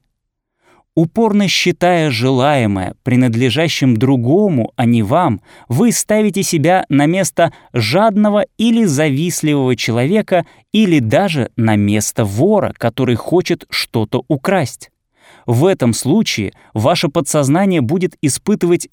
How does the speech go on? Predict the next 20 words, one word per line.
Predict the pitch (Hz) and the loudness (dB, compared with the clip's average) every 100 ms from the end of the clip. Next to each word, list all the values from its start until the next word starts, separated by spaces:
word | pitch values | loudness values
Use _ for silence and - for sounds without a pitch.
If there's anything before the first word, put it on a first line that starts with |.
| _ | _
инстинктивное | 185 170 - - 135 113 - 214 226 226 220 - | 0 2 0 0 0 0 -2 0 2 2 0 0
омерзение | 185 202 202 175 110 143 226 175 107 92 - | 0 2 2 2 0 2 2 2 2 -2 -2
от | 117 - | -4 -2
идеи | 110 95 202 202 120 - - | -4 -2 0 2 0 -4 -10
взять | 110 110 151 127 - - | -4 -2 0 0 -4 -8
чужое | - 117 90 131 214 131 - _ - | -4 -2 0 0 0 0 -6 _ -2
и | 135 | 0
воспротивиться | 110 117 - 107 - 151 208 131 - - - | 0 -2 -4 -6 -4 0 0 0 -4 -8 -6
этому. | 110 - 80 - _ _ _ _ _ _ _ _ - | -6 -6 -14 -14 _ _ _ _ _ _ _ _ -6
Но | 107 | -2
если | 113 160 240 190 | 0 2 0 2
вы | 180 233 | 0 0
поймете, | 170 160 156 202 139 | 2 2 2 0 -2
что | 113 - 147 139 - _ | -4 -2 -2 -2 -6 _
Вселенная | - - 131 127 202 202 143 113 | -8 0 2 4 4 2 2 0
принадлежит | 104 123 123 123 143 165 185 | 0 0 0 2 0 0 -2
вам | 101 95 170 190 127 | -4 -2 0 2 0
как | - 131 - | -2 -4 -2
божественному | 113 127 123 101 156 170 - 135 123 117 110 | -2 0 0 0 0 0 -2 -2 0 2 2
наследнику | 120 - 147 208 156 120 - 98 | 0 0 0 0 2 -2 -2 -12